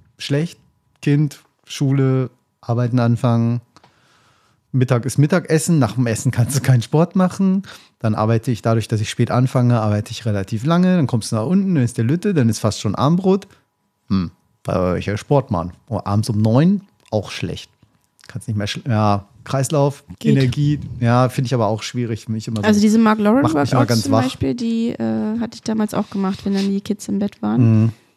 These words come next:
Speaker 2: Halt so gegen acht oder so, ne?
Speaker 1: Ja.
Speaker 2: Und dann bist du halb neun fertig, gehst duschen, sitzt
Speaker 1: Ja.
Speaker 2: um neun trotzdem auf dem Sofa.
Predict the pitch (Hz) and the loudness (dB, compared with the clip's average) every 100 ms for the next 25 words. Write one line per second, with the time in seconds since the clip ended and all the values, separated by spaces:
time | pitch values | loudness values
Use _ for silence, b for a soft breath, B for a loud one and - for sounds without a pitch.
0 | _ _ - 190 196 196 190 180 208 - | _ _ -2 -2 -2 -6 -4 -4 -6 -6
1 | 233 240 254 269 226 247 113 104 214 196 | -6 -4 -2 -2 -2 -2 0 2 2 0
2 | 208 - 214 208 220 208 202 208 214 254 | -2 -2 -2 -2 -2 -4 -2 -2 -2 -4
3 | - 214 233 233 254 220 127 120 - 113 | -8 -8 -6 -6 -6 2 4 6 4 2
4 | 214 - 95 113 - 196 | -2 -8 -10 -8 -4 0